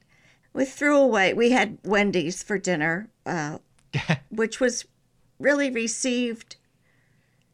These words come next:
Speaker 1: uh, differently by each child. Eve wasn't so much interested. I think she was tired. But anyway, Leo went in the, uh, toy box and got out a foam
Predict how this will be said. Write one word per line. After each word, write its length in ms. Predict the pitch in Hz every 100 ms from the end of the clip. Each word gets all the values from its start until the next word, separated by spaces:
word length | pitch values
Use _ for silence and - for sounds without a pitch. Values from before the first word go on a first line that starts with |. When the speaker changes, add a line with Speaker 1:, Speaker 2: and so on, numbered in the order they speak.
| -
Speaker 1:
uh, 340 | 196 196 185 190
differently 480 | 254 262 240 - 196
by 200 | 190 185
each 400 | - 196 - -
child. 680 | - 208 196 170 160 175 _
Eve 320 | - 262 254
wasn't 420 | 233 220 - 226 -
so 180 | - 208
much 240 | 202 175
interested. 500 | 196 196 208 202 185
I 120 | 147
think 180 | 185 220
she 160 | - -
was 240 | 240 -
tired. 480 | - 156 123 104 190 - - - - - -
But 160 | 233 220
anyway, 580 | - 294 269 190 185 233 _ _ _ - -
Leo 260 | 240 302 285
went 300 | 247 240 -
in 220 | 240 220
the, 420 | 196 185 185 - - -
uh, 320 | 180 156 143 - - _ _ _ _ _ _
toy 240 | - 330
box 480 | 339 156 160 196 - -
and 220 | 214 202
got 360 | 202 196 202 - _
out 300 | 170 185 190 -
a 220 | 170 165
foam 880 | - - 254 254 254 254 254 262